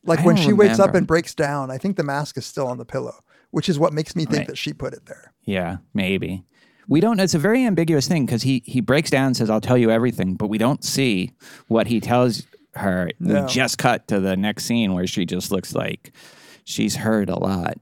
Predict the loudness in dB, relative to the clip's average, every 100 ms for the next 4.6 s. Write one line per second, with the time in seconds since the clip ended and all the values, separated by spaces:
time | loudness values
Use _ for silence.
0 | _ -2 0 0 0 0 2 2 -2 -12
1 | -20 -20 -20 _ _ _ _ _ _ _
2 | _ -4 0 2 2 2 2 0 2 2
3 | 2 2 2 2 2 0 -4 -4 0 2
4 | 2 2 2 2 0